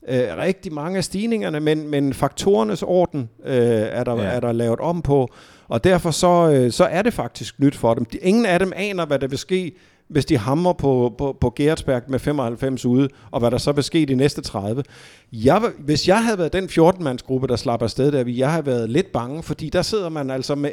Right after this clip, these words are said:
Speaker 1: med femoghalvfems kilometer igen, og godt nok arbejder man godt sammen. Der er kun to, der ikke arbejder i gruppen, og det er,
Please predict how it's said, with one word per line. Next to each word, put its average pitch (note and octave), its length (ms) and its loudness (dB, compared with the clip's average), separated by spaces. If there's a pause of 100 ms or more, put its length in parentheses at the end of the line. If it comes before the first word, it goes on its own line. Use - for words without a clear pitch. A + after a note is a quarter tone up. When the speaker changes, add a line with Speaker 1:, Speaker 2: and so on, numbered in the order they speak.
(120)
Speaker 1:
med E3 120 -6
femoghalvfems F#3 840 -10
kilometer D#3+ 500 -8
igen, C3+ 400 -6
og C#3 180 -6
godt G#3 160 4
nok G3+ 180 0
arbejder E3 380 -2
man C#3 220 -6 (100)
godt E3 220 2
sammen. A2 440 -8 (300)
Der C#3+ 60 2
er C#3+ 60 2
kun E3+ 200 2
to, F#3 240 -2
der D3 100 -2
ikke D3 180 0
arbejder C3 380 0
i A#2 60 0
gruppen, C3 340 0
og B2 120 -4
det D3 200 -2
er, A#2+ 240 -2